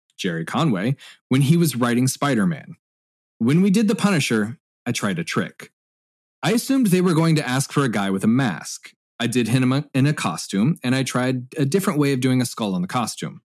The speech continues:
I made the skull the entire torso instead of a small costu-, uh, small cul-, skull and crossbones.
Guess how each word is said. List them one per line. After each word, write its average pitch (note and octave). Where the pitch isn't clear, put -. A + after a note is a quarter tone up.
I C3+
made F#3
the F#3+
skull F3+
the D#3
entire C#3+
torso C3+
instead G#2+
of A2
a A2+
small B2
costu-, -
uh, A2
small C3+
cul-, -
skull C3
and G#2+
crossbones. -